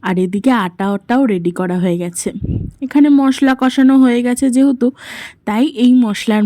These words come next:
মধ্যেই দিয়ে দেবো ডিমগুলো, ভেজে রাখা ডিমগুলো। এই ডিমগুলো দিয়ে দু তিন মিনিট বেশ মশলার সঙ্গে ভালো করে নাড়িয়ে নেব, তারপরে দিয়ে দেবো গরম জল।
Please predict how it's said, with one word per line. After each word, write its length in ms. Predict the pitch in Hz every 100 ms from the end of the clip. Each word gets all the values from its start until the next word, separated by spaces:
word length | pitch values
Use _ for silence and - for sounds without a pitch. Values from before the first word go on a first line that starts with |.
| 208
মধ্যেই 380 | 202 - 294 320
দিয়ে 180 | 202 190 175
দেবো 180 | 196 277 226
ডিমগুলো, 500 | 220 208 190 175 175 - _ _ _
ভেজে 260 | 240 226 226 220
রাখা 180 | 220 226
ডিমগুলো। 440 | 208 202 196 196 254 - - - - - 302
এই 80 | 311 254
ডিমগুলো 440 | 269 262 262 269 269
দিয়ে 140 | 262 370 285
দু 60 | 214 -
তিন 140 | 220 214 214
মিনিট 220 | 220 214 202
বেশ 120 | 240 - 202
মশলার 380 | 196 - 214 -
সঙ্গে 240 | 233 233 220 180
ভালো 200 | 190 196 226
করে 160 | 220 220
নাড়িয়ে 280 | 208 208 220 233
নেব, 120 | 254 403 -
তারপরে 400 | 190 170 180 185 240
দিয়ে 140 | 214 185
দেবো 180 | 170 190 320 247 185
গরম 240 | 175 170 170
জল। 140 | 170